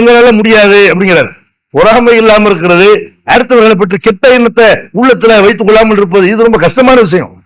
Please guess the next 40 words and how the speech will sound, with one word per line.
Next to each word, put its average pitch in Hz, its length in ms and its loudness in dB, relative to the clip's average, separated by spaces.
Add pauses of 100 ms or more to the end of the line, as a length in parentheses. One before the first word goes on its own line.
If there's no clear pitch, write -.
(140)
பொது 247 240 2
உறவு 233 280 2
வைக்கலாம் 214 400 0
செஞ்சிடலாம், 214 500 0 (360)
அடுத்தவர்களுக்கு 240 680 0
கெடுதல் 254 280 0
நினைக்காம 247 320 0
இருப்பது 226 220 0
ரொம்ப 220 160 0
கஷ்டமான 247 380 0
விஷயம். 185 380 -2 (280)
அதனாலதான் 247 460 2
இந்த 226 140 0
நிலைமை 226 240 2
நீங்கள் 208 200 0
அடைந்திருக்கிறீர்கள் 185 580 0
என்று 208 540 -2
அவர் 202 200 0
சொன்னார் 226 320 0
என்ற 196 180 0
செய்தி 196 220 -2
என்ன 202 180 0
செய்யணும், 202 380 2 (260)
ஹதீஸ் 202 220 0
கிதாபுகள்ல 185 460 0
பார்க்கும். 160 380 -4 (340)
இப்ப 180 160 0
நபிகள் 247 200 2
நாயகம் 214 300 0
ஸல்லல்லாஹு 190 360 0
அலைஹி 180 200 0
வஸல்லம் 233 260 0
ஒருத்தரை 202 320 2 (200)
சொர்க்கவாசின்னு 233 720 0
சொல்றாங்கன்னா 180 640 0 (360)
அவர்கிட்ட 208 340 0
உள்ள 240 220 0
சிறப்பம்சம் 214 540 0
என்னவா 208 220 2
இருந்துச்சு? 185 320 0